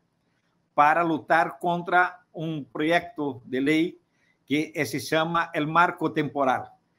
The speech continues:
que definiría cuándo, a partir de cuándo es que los indígenas tenían que estar en la tierra para reconocer sus territorios. Esto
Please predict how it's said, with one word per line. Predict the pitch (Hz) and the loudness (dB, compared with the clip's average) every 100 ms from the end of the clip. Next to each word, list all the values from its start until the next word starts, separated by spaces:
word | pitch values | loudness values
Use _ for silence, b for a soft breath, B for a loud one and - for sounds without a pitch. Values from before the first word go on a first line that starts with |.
| _ _ | _ _
que | - 143 | -4 0
definiría | 151 170 156 156 190 196 180 - - | 0 -2 -4 -2 2 2 2 -2 2
cuándo, | 226 220 196 220 | 4 4 0 -2
a | - - | -2 -2
partir | 175 220 | -2 -2
de | 208 202 | -2 -2
cuándo | 202 220 202 | 0 0 -2
es | |
que | 208 | -2
los | 190 156 | -4 -4
indígenas | 175 160 190 196 175 | -6 -4 -4 -4 -2
tenían | 190 185 214 | -2 -2 -4
que | 214 | -4
estar | 160 - 202 | -4 -2 0
en | 196 | 2
la | 170 | 0
tierra | 185 190 180 202 226 b b b - | 4 6 6 4 0 b b b 4
para | 185 190 196 208 - _ _ _ - | 6 6 4 0 -8 _ _ _ -2
reconocer | 190 196 208 190 - 202 180 | -2 0 0 0 2 0 0
sus | - 185 | -4 -4
territorios. | - 175 160 151 131 110 - - _ _ _ | 0 0 0 0 0 -2 -10 -20 _ _ _
Esto | 196 214 254 | -4 0 2